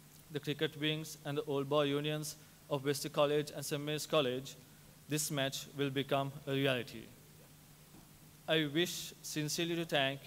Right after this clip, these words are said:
each and every one of you on behalf of the students of Saint Mary's College and Old Boys. Keep in mind that the pandemic is not over, this year's encounter will also be unique since we have to adhere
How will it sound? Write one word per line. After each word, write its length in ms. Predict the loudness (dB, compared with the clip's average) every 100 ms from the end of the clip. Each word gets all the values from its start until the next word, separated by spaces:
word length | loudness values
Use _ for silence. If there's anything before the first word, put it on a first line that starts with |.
| -18 -20 -14 0
each 240 | 0 2
and 140 | 0 -2
every 240 | 0 2
one 220 | 2 2
of 180 | 0 0
you 220 | -2 -4 -8 -8
on 140 | -4 0
behalf 240 | 4 4
of 60 | 2
the 60 |
students 520 | -2 -2 -2 -4 -6 -8
of 100 | -6
Saint 180 | -6 -4
Mary's 220 | -4 -2
College 480 | 2 2 0 -4 -10 -18 -20 -20 -20 -20 -20 -20 -18 -2
and 180 | 0 2
Old 200 | 2 4
Boys. 460 | 2 2 -6 -12 -14 -20 -20 -20 -20 -20 -20 -20 -20 -20 -20 -20 -20 -20 -20 -20 -20 -6
Keep 220 | 0 2 2
in 140 | 2
mind 260 | 2 2 0
that 40 |
the 80 | 0
pandemic 420 | 0 0 0 -2
is 180 | -2 0
not 200 | 0 4
over, 340 | 4 4 2 -2 -6 -20 -20 -16 -4
this 260 | -2 0
year's 220 | -2 -2 -2
encounter 680 | -6 0 2 2 -2 -4
will 220 | 0 2
also 260 | 4 4 0
be 120 | 0
unique 420 | 2 2 -2 -6 -12 -20 -20 -20 -18
since 280 | -8 -6 0
we 120 | 0
have 280 | 4 4 4
to 180 | 2 0 0
adhere 460 | 0 0 0 0